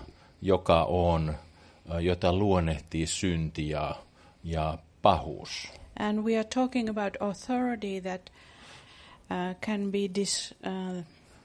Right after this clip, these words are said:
Speaker 2: descri-, described by sin and evil.
Speaker 1: Joten pitäisikö nytten ymmärtää siitä, <laughs> mitä Jeesus tässä sanotaan? No, me ollaan sitten niitä hyviksiä,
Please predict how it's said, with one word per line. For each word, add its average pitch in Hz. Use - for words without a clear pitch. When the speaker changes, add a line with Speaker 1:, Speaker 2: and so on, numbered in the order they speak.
Speaker 2:
descri-, -
described 208
by 202
sin 233
and 185
evil. 214
Speaker 1:
Joten 107
pitäisikö 131
nytten 123
ymmärtää 123
siitä, 107
<laughs> 156
mitä 104
Jeesus 95
tässä 90
sanotaan? 87
No, 120
me 202
ollaan 123
sitten -
niitä 131
hyviksiä, 101